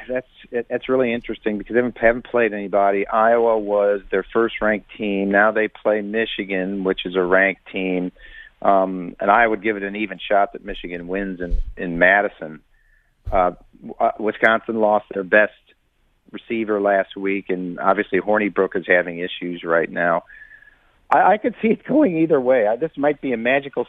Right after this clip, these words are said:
season for Wisconsin. They, guys, I don't think people know this. Wisconsin is playing, there have been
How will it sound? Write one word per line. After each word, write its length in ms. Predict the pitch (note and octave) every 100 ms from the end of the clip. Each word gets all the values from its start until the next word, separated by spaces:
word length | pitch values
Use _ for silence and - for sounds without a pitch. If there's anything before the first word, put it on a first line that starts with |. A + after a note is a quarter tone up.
| -
season 340 | B2 A#2+ A#2
for 100 | -
Wisconsin. 680 | G#2+ G#2 - G2+ G2+ - G2+
They, 240 | C3 -
guys, 320 | - - D3 D3
I 80 | F3+
don't 80 |
think 180 | D3+ B2
people 240 | C3 B2+ G#2
know 240 | G2+ A2
this. 120 | F2+ -
Wisconsin 560 | G#2+ - C3+ F3+ D#3+
is 80 | A#2+
playing, 540 | - - A#2+ A#2+ A#2 -
there 100 | A#2+
have 20 |
been 200 | A#2 G#2